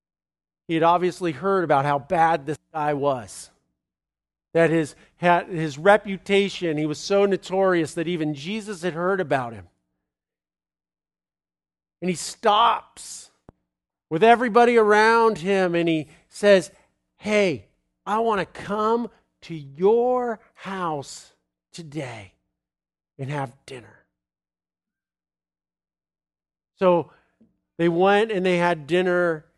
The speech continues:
and something amazing happened when Jesus came to town, when Christmas came to town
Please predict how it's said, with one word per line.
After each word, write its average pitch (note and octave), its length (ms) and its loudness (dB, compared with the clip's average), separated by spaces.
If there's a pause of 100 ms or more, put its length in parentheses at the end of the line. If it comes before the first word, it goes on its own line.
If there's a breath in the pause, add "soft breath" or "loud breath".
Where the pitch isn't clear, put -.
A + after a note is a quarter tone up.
(300)
and D#3 160 -8
something G#3+ 540 0 (180)
amazing F3+ 520 0
happened D#3+ 560 0 (240 soft breath)
when D#3+ 320 0 (500 soft breath)
Jesus F#3+ 600 -6
came F3 240 -4
to C#3+ 60 -14
town, E3+ 280 0
when D3+ 160 -2
Christmas G3 800 -6 (260 soft breath)
came F3 300 -2
to D3+ 40 -14
town D#3+ 600 -2